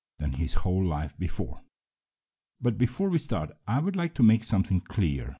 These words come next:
Rome, the city of the seven hills, had seven kings, right?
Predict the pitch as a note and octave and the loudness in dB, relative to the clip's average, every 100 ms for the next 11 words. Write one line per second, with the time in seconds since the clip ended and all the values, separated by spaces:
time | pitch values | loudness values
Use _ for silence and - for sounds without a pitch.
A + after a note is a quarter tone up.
0 | _ _ _ _ _ _ _ - D#2+ D#2+ | _ _ _ _ _ _ _ -10 -4 0
1 | F2 D#3 - - E2 D#2 - - F3 D#3+ | 2 2 0 -10 -6 -4 -2 -2 0 0
2 | B2+ - A2 G#2+ F2+ F2+ D#2+ F2+ - D2 | 0 0 2 2 2 2 0 0 0 0
3 | - D#2 C#2 D#2 - G#2 C2 - - - | -2 -4 -4 -4 0 0 -2 -10 -20 -20
4 | _ _ A#2+ D3+ G#3 | _ _ -8 -4 -4